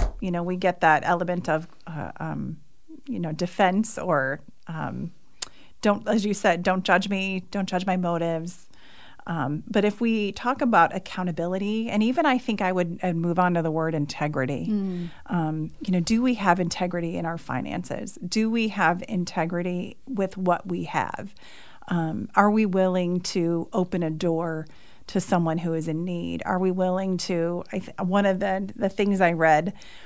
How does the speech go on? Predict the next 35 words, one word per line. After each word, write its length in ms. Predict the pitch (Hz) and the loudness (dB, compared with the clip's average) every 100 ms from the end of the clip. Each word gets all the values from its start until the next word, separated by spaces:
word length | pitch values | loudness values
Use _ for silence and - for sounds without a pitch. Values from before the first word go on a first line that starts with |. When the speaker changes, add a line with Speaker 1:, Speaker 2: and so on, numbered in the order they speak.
| - - - | -18 -18 -6
Speaker 1:
you 140 | 196 180 | 0 2
know, 160 | 196 | 0
about, 560 | - 208 180 156 233 - - | 0 4 8 6 4 -6 -4
um, 460 | 170 151 170 180 339 - | -2 -2 -2 -6 -12 -16
hoarding 640 | - 214 208 196 185 180 | 0 4 6 4 2 4
wealth, 420 | 175 147 185 - - | 6 6 4 -6 0
right, 360 | 165 160 175 - | 2 2 -2 -6
is, 380 | 185 180 165 - | -4 -4 -4 -4
and 200 | 185 165 | -2 2
I 200 | 170 180 | 2 0
love 400 | 269 185 170 185 | 0 4 4 2
a 60 | |
good 240 | 175 156 160 | -2 -4 -4
sale 440 | - 147 135 151 - | -2 -2 -2 -6 -6
on 160 | - 160 | -4 -4
clothes. 400 | 151 196 - 175 220 | -2 -4 -2 0 4
Speaker 2:
<laughs> 40 | |
Speaker 1:
I 100 | 185 | 4
love 320 | 196 196 196 | 6 6 6
to 80 | 214 | 2
shop, 380 | - 180 - - | 2 2 0 -4
but 320 | 240 214 196 - - - | 4 6 6 0 -14 -2
that 220 | 208 196 | 4 6
doesn't 320 | 226 214 226 | 6 4 2
mean 180 | 202 196 | 0 0
I 100 | 180 | 0
should 140 | 180 160 | 0 0
have 100 | 151 | 0
a 40 | |
closet 500 | 151 - 180 180 - | -2 0 2 2 -2
full, 340 | - 202 180 | 0 2 4
even 180 | 196 214 | 2 2
if 120 | 226 | 2
I 120 | 202 185 | 0 0
paid 460 | - 180 175 180 | 0 0 0 -4